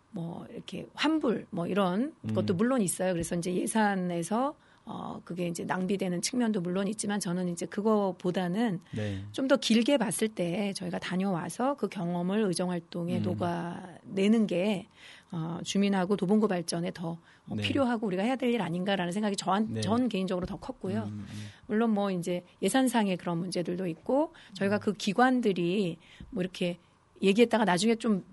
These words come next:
Speaker 1: 뒤로 미루겠습니다, 뭐, 이렇게 얘기할 수 있는 곳들이 아니거든요.
Speaker 2: 네.
Speaker 1: 그러다 보면은 이제 이곳에 가는 거는 이제 다시는 좀 어려운 경우가
Speaker 2: 음.
Speaker 1: 되는 거죠.
Speaker 2: 네, 네.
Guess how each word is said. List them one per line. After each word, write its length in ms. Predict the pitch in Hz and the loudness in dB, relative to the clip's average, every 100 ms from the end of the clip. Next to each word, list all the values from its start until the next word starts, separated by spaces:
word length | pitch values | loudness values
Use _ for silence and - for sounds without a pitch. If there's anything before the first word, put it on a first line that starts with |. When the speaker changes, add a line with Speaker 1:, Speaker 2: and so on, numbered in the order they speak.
| - - | -14 0
Speaker 1:
뒤로 200 | 226 226 | 4 4
미루겠습니다, 840 | 185 220 269 254 226 185 175 170 | 4 4 4 2 2 2 2 0
뭐, 100 | 180 | 0
이렇게 280 | 175 185 196 | 0 2 4
얘기할 360 | 175 180 277 285 | 4 6 4 2
수 140 | - | 2
있는 180 | 214 185 | 0 0
곳들이 320 | 165 - 175 | -2 -6 -6
아니거든요. 800 | 165 165 202 214 - 160 170 185 175 | -4 -2 -2 -2 -4 -6 -6 -6 -4
Speaker 2:
네. 280 | 104 98 101 | -4 -6 -2
Speaker 1:
그러다 260 | 202 226 | 2 2
보면은 500 | 214 190 196 208 254 247 | 2 2 0 0 0 0
이제 260 | 175 185 | 0 0
이곳에 600 | 180 - 196 202 220 214 | -2 -2 -2 2 0 0
가는 340 | 202 - 175 180 | -4 -4 -4 -2
거는 360 | 180 202 285 330 - _ | -2 -2 -2 -6 -18 _
이제 140 | 185 165 | -8 -6
다시는 380 | - 170 247 240 | -4 -2 -2 0
좀 140 | 247 | 2
어려운 480 | 180 214 233 170 156 - _ | 6 6 6 2 -4 -12 _
경우가 280 | - 139 - | -2 2 4
Speaker 2:
음. 40 | |
Speaker 1:
되는 240 | - 190 95 | 4 4 2
거죠. 300 | 160 151 - | 0 -4 -4
Speaker 2:
네, 220 | - | -2
네. 80 | - | -2